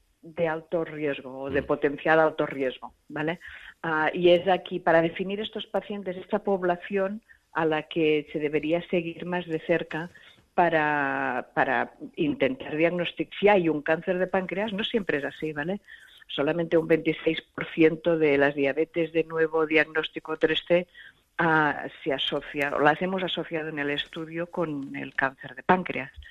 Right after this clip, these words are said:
Speaker 2: Mm.
Speaker 1: Ah, por tanto, no son todas, pero, ah, sí es verdad que el porcentaje, eh, es importante, sobre todo para la definición de esta población de alto riesgo. El cáncer de páncreas está aumentando en nuestra población,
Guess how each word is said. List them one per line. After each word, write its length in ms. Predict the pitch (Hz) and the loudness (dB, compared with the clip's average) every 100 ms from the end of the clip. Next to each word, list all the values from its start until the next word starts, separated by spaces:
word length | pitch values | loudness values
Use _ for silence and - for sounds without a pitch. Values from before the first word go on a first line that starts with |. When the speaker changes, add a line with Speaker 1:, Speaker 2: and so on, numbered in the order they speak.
| - | -14
Speaker 2:
Mm. 120 | - 139 - | -12 -12 -8
Speaker 1:
Ah, 180 | 151 151 | -4 -4
por 300 | - 151 135 | -2 -2 2
tanto, 420 | 147 147 160 160 | 0 0 0 0
no 160 | 165 160 | 0 -2
son 220 | 175 165 | -6 -2
todas, 340 | 175 170 143 - - | 0 0 -2 -6 4
pero, 560 | 180 170 160 156 151 - - - - | 6 8 6 4 -2 -10 -20 -14 -2
ah, 140 | 151 151 - | -2 -2 2
sí 60 | 196 | 2
es 160 | 185 | 2
verdad 380 | 190 185 180 180 | 2 2 2 0
que 80 | 208 | -2
el 60 | 190 | -4
porcentaje, 640 | 160 156 151 151 156 190 | -4 -4 -4 -2 -4 -2
eh, 840 | 202 180 147 120 104 - - 85 123 | -2 -2 -2 0 -2 -4 -4 -2 -2
es 180 | - - | -4 -8
importante, 600 | 143 151 151 156 160 156 | -6 -6 -6 -6 -4 0
sobre 280 | 180 175 | 2 2
todo 420 | 175 196 190 208 - _ _ _ - - _ | 2 0 2 0 -4 _ _ _ -14 -14 _
para 640 | 160 147 147 143 139 131 | 4 6 6 6 6 6
la 100 | 147 151 | 6 6
definición 500 | 139 151 143 165 165 | 4 0 0 0 0
de 80 | 185 | 0
esta 160 | 196 | 0
población 440 | 185 160 156 151 143 | 2 2 2 -2 -2
de 60 | |
alto 200 | 139 139 | -2 -4
riesgo. 360 | 160 165 151 139 | -2 -2 -2 -8
El 80 | - | -2
cáncer 300 | 143 147 151 | -2 -2 -2
de 100 | 156 | 4
páncreas 360 | 156 160 170 | 4 4 0
está 180 | 180 185 | 0 0
aumentando 520 | 151 139 143 143 147 | 2 0 2 0 0
en 80 | 147 | -2
nuestra 280 | 147 - 147 | -2 -4 -6
población, 600 | - 139 139 - 151 | -4 -4 -6 -4 -4